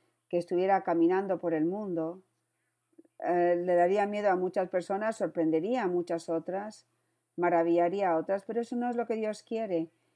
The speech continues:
Y de la única forma que uno puede entrar en una relación con Jesús es a, a deshacer el cam-, el, el, la obra de Satanás, que es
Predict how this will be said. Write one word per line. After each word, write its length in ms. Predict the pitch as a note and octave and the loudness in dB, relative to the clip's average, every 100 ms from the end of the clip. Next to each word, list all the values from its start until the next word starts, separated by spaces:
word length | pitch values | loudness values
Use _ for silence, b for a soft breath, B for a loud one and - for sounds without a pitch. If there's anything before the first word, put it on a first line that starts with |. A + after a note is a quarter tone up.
| _ | _
Y 120 | - F#3+ | -6 0
de 120 | F#3 | 2
la 160 | F3 | 2
única 400 | F#3 A3 G#3 F#3+ | 0 -4 -6 -6
forma 720 | E3+ - G#3 G#3 F3 E3 D#3 D#3 _ _ _ _ _ | -6 -6 -2 -2 -2 -4 -4 -12 _ _ _ _ _
que 160 | F3 | 0
uno 260 | F3+ G#3+ G3+ | 2 0 -4
puede 200 | G#3 G3 | -2 -4
entrar 260 | F#3 G3 | 0 2
en 60 | F#3+ | 2
una 180 | G3 F#3 | 2 -2
relación 500 | F3 E3+ F3 G3+ F#3+ | 0 -2 -2 -8 -6
con 220 | F#3 F3 | -4 -2
Jesús 560 | - E3+ G#3 G#3 G#3 - | -2 -4 -6 -8 -12 -16
es 480 | - F#3 G3 G3+ - _ _ _ _ _ _ | -6 -4 -2 -6 -14 _ _ _ _ _ _
a, 500 | F3 E3 D#3 - D#3+ | -2 0 0 0 0
a 120 | D3+ - | 0 -6
deshacer 760 | - - F3+ G3 G3+ G3 G3 A3+ | -18 -8 -2 -2 2 2 4 6
el 160 | A3+ G#3+ | 6 8
cam-, 280 | G3 F#3+ - F#3+ - | 8 8 -2 -6 2
el, 420 | F#3+ F#3 F#3 F3 | 4 6 4 2
el, 280 | - F#3+ F3+ | 4 4 6
la 180 | F3 F#3 | 8 8
obra 260 | G3+ G#3+ G3+ | 8 6 6
de 140 | F3 | 4
Satanás, 720 | - A3 G#3 F#3 F#3 A3 - | 4 2 4 2 2 -2 -4
que 100 | G3 | -4
es 180 | G3 | -4